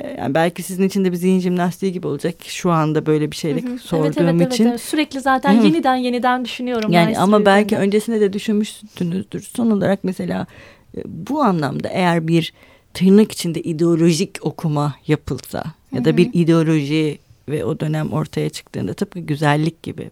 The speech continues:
Speaker 1: bu aşırı duygular ve maddiyat da,
Speaker 2: Hı hı.
Speaker 1: e, Nait Sırrı edebiyatında neye karşılık gelebilir gibi bir soru sorabilir miyiz?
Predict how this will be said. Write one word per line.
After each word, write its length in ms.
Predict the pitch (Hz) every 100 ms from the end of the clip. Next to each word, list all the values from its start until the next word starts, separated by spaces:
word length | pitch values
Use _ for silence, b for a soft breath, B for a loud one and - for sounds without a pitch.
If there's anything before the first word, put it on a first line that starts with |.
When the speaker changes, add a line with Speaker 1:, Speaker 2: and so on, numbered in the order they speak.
| -
Speaker 1:
bu 100 | -
aşırı 380 | 165 - 185 175
duygular 500 | 151 - - - -
ve 60 |
maddiyat 520 | 151 151 147 - 170 170 -
da, 100 | - B B B
Speaker 2:
Hı 60 | 240
hı. 40 | 220
Speaker 1:
e, 600 | 151 156 151 - 160 - _ _ -
Nait 260 | 170 180
Sırrı 240 | - 170 165
edebiyatında 640 | 160 - 147 143 - 151
neye 200 | 147 151
karşılık 520 | 139 160 151 - 156
gelebilir 600 | 151 151 - - 143 160
gibi 260 | 147 151 147
bir 60 | 147
soru 220 | - 151
sorabilir 480 | 135 147 147 151 143
miyiz? 360 | - - -